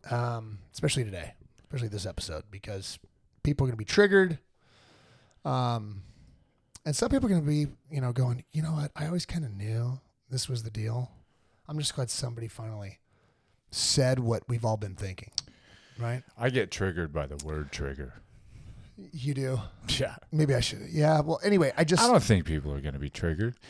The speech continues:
Speaker 2: It's just a new
Speaker 1: Outlook?
Speaker 2: idea of
Speaker 1: Right.
Speaker 2: Satan as
Speaker 1: It's
Speaker 2: being
Speaker 1: it's, it's a new idea. It's a, but don't give it away.
Speaker 2: Okay.
Speaker 1: Um, okay, so we got Satan, we got the accuser, we got, uh, we got, uh,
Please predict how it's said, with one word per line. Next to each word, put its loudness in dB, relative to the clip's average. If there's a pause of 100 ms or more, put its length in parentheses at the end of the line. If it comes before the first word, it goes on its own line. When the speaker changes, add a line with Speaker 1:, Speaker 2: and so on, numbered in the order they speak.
(120)
Speaker 2:
It's 2
just 4
a 6
new 0 (640)
Speaker 1:
Outlook? 8
Speaker 2:
idea 4 (640)
of 4
Speaker 1:
Right. 0
Speaker 2:
Satan 2
as 0
Speaker 1:
It's -6
Speaker 2:
being 4 (160)
Speaker 1:
it's, 0
it's -4
a 2
new 2
idea. -2 (420)
It's -8
a, -4
but 6
don't 8
give 0
it 6
away. 4 (380)
Speaker 2:
Okay. 2 (800)
Speaker 1:
Um, 2 (440)
okay, 6
so 4
we 4
got 4
Satan, 4
we 4
got 4
the 0
accuser, 4
we 0
got, 4
uh, 2
we -2
got, 0
uh, -6